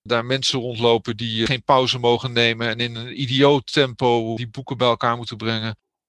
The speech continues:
En waar de robot ook al, eh, zeg maar, rondloopt om ze te vervangen uiteindelijk. Ja, en dan hou je op een gegeven moment alleen nog maar, denk ik, mensen over die goed verdienen aan die automatisering en die schaalvergroting.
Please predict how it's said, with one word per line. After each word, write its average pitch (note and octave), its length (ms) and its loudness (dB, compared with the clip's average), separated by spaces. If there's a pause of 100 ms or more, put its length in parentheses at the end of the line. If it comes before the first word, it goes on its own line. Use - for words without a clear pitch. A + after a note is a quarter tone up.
(140)
En A#2+ 160 -8
waar A#2+ 220 4
de A2+ 340 -4
robot C#3 640 2
ook C#3+ 240 0
al, B2 440 2
eh, A#2+ 60 -4
zeg A#2+ 160 -6
maar, B2 260 -2
rondloopt A#2+ 720 0
om B2 140 -12
ze C#3 140 -4
te C3+ 160 -4
vervangen D3+ 600 2
uiteindelijk. C3+ 640 -2 (640)
Ja, A#2 280 2
en G#2 80 -2
dan B2 120 0
hou B2 260 2
je A#2 380 2 (100)
op B2 200 -16
een A#2 60 -10
gegeven D3 260 0
moment C3+ 180 -2
alleen C3 240 4
nog A#2+ 100 -4
maar, B2 320 0 (1400)
denk B2+ 260 0
ik, A#2+ 220 0
mensen D3 400 2
over B2 300 0
die B2+ 160 -2
goed - 320 -2
verdienen C3+ 720 2 (460)
aan B2 240 -2
die B2 120 2
automatisering B2+ 1000 2
en A#2 100 -4
die A2+ 120 -2
schaalvergroting. C3 960 -2